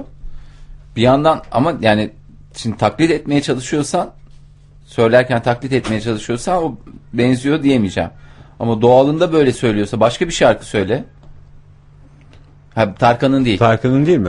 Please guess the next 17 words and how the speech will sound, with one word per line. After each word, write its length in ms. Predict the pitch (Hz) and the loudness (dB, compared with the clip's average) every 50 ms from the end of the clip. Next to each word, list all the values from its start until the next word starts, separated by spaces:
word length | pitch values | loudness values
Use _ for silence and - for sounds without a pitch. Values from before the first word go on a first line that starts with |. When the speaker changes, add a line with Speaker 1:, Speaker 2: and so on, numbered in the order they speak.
| 82 - | 0 2
Speaker 1:
Herhangi 400 | 120 127 143 170 180 175 165 143 | 2 2 2 2 0 0 2 2
başka 300 | 143 147 147 - 190 180 | 2 2 2 -2 -4 -4
bir 60 | 180 | -4
şarkıyı 460 | - - 139 120 117 - - 117 110 | -2 2 2 2 2 0 -2 -6 -6
söylediğinde 680 | - - 123 113 110 117 110 120 131 135 139 156 147 | -4 -2 0 0 0 0 0 0 0 2 2 2 2
de, 200 | 131 104 90 - - - - - - - - - - - - - | 2 2 0 -2 -8 -18 -20 -20 -20 -20 -20 -20 -20 -20 -12 -8
e, 440 | 95 98 98 98 95 90 87 87 90 | -6 -4 -2 -2 -2 -2 -2 -4 -4
şey 260 | - - 120 117 117 | -2 0 2 2 4
varsa 500 | 143 160 175 170 - - 113 123 - - - - | 2 2 0 -2 -2 -2 -2 -2 -4 -8 -10 -4
o 240 | - 110 113 - - | -2 0 0 0 0
hani 260 | 107 107 87 80 - | -2 -2 -4 -4 -6
Tarkan 240 | - 120 117 120 117 | -2 0 2 2 2
Speaker 2:
Tarkan 200 | 143 147 160 165 | 2 2 2 4
Speaker 1:
da 40 | 120 | 4
başka 160 | 120 120 117 | 2 2 2
Speaker 2:
tınısı. 160 | 135 127 - | 0 0 2
Speaker 1:
şarkılar 280 | 143 120 120 117 135 | 2 2 2 2 2